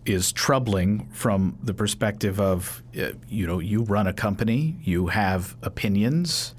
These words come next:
uh, and if you own that company, uh, outright, it, it seems,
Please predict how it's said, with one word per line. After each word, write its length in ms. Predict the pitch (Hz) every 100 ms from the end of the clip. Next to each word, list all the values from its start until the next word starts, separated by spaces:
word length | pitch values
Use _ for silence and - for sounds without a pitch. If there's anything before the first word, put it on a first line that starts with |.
| - - - -
uh, 180 | - 90 -
and 440 | 101 95 92 90
if 220 | 104 95 98
you 120 | 95
own 260 | 98 117 113
that 220 | 101 -
company, 680 | - 92 104 104 156 160 160 - -
uh, 260 | - 85 80
outright, 800 | 104 101 78 92 123 175 - - - - - - - -
it, 360 | - 95 -
it 200 | 107 90
seems, 680 | - - 120 123 110 -